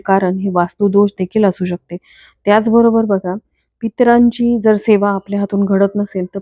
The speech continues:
पितृदोषामुळे देखील अनेक अडचणी आणि अडथळे आपल्या मार्गात येतात, कोणतंही कार्य सिद्धीस जात नाही. तसेच धनाची देवता लक्ष्मीची नाराजी हे देखील लक्ष वेधते. अशा परिस्थितीत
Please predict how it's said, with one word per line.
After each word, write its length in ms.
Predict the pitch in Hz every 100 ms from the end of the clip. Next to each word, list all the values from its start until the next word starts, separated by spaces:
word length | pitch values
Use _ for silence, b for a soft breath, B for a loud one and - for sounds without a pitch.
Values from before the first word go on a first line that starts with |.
| -
पितृदोषामुळे 840 | 208 220 214 202 202 208 202 202
देखील 280 | 196 196 180 b b b
अनेक 340 | 185 202 220 220
अडचणी 440 | 196 196 214 190
आणि 180 | 180 185
अडथळे 460 | 185 185 196 208 180
आपल्या 280 | 180 - 185
मार्गात 400 | 180 175 185 185
येतात, 240 | 196 175 - b b
कोणतंही 400 | - 214 220 226 233
कार्य 340 | 208 180 175 196
सिद्धीस 480 | - 175 202 202 -
जात 180 | 170 _
नाही. 200 | 165 165 - b b _
तसेच 460 | 226 226 247 240 233 _ 196
धनाची 360 | 208 208 202 220
देवता 520 | 196 190 190 185 185
लक्ष्मीची 540 | 185 185 - 214 214
नाराजी 520 | 208 180 185 190 185 175 b b _
हे 100 | 208
देखील 400 | 208 202 202 208 202
लक्ष 300 | - 196 -
वेधते. 400 | 196 180 170 -
अशा 240 | - 185 208
परिस्थितीत 580 | 202 196 196 208 202